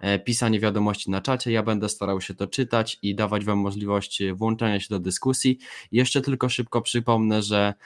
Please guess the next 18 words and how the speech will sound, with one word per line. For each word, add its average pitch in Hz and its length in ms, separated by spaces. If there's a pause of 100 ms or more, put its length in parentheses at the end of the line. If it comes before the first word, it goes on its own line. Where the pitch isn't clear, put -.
(180)
e, 95 200
już 123 300
jutro 113 580
we 113 140
wtorek 107 480
o 104 60
siódmej 110 380
rano 107 280
będziecie 104 420
mogli 101 320
odsłuchać 107 520
naszą 101 260
dyskusję 104 640 (340)
na 87 180
YouTubie, 127 540
SoundCloudzie 110 680
oraz 90 560
Spotify'u. 101 680